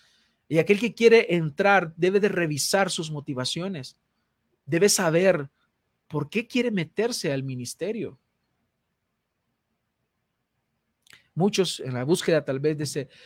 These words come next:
prestigio estaban aspirando a ejercer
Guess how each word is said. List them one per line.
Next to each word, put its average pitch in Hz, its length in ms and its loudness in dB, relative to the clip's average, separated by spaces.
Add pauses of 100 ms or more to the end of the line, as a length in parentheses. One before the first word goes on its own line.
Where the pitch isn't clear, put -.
(140)
prestigio 175 720 -2 (920)
estaban 170 300 0
aspirando 165 800 0 (1400)
a 143 120 -6
ejercer 151 680 0